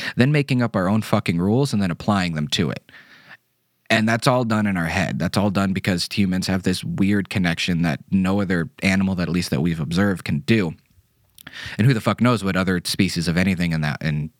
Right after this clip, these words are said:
the universe can do, um, if we're a-, able to just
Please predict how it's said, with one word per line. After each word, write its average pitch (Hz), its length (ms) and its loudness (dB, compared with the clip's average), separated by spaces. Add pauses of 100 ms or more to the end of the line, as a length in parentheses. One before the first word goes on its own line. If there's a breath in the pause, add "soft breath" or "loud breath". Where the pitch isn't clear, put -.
(140)
the 82 60 -4
universe 80 360 -2
can - 160 -4
do, 76 240 -2 (340 loud breath)
um, 76 300 0
if - 140 -4
we're 92 160 2
a-, 87 80 0 (280)
able 92 200 2
to 80 180 0
just - 240 -4